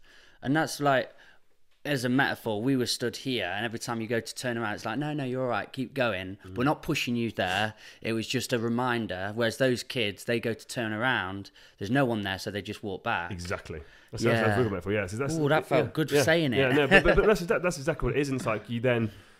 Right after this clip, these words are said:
Speaker 2: it could have been really easy for me in that time, really easy for me to go into a dark place.
Speaker 1: Yeah.
Speaker 2: And this is what I said before, but when I was depressed,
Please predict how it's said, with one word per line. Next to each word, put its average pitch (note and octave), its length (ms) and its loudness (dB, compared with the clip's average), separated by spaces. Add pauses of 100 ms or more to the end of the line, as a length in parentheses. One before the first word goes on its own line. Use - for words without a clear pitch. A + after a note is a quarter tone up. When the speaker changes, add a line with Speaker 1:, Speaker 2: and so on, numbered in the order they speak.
(520)
Speaker 2:
it C#3+ 60 -10
could - 80 -2
have E3 100 6
been D#3 160 8
really D3 220 6
easy C3 240 4
for A2 60 -4
me G2+ 100 2
in F#2+ 60 2
that G2 100 -4
time, E2 360 -6 (180)
really G#2+ 280 4
easy E2 240 -8
for - 100 -14
me F2+ 60 -6
to F#2+ 80 -10
go F2+ 60 -2
into E2+ 140 -6
a - 20 -8
dark D#2+ 160 -8
place. D2 420 -6
Speaker 1:
Yeah. G2+ 380 -2 (240)
Speaker 2:
And A#2 100 2
this C3 120 0
is - 40 -12
what B2 80 -2
I A#2 40 -2
said - 200 -6
before, F#2+ 340 -4
but G#2 220 -4
when C3+ 80 4
I C#3 40 4
was C3+ 80 0
depressed, - 520 -6